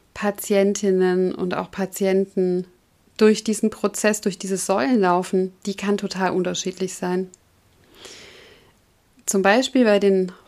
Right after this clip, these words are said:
hormonabhängigen Tumoren, das hatte ich euch ja mal in der Folge Brustkrebs ist nicht gleich Brustkrebs, ähm, geschildert, hormonabhängige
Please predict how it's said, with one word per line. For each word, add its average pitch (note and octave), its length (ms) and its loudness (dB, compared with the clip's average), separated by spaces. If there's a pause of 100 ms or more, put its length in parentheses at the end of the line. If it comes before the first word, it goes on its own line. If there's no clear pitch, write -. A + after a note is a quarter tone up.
hormonabhängigen C4 880 0
Tumoren, B3+ 720 2
das - 160 -12
hatte F#3+ 120 -4
ich G3 140 -4
euch F#3+ 140 -6
ja F#3+ 100 0
mal F3+ 220 0
in - 180 -6
der F#3 80 -4
Folge F#3+ 380 -2
Brustkrebs G3+ 680 -4
ist E3 160 -10
nicht G3 160 -4
gleich F#3 220 -6
Brustkrebs, B3+ 800 -4 (120)
ähm, G#3 240 -2
geschildert, G#3+ 600 -2 (400)
hormonabhängige G3 880 2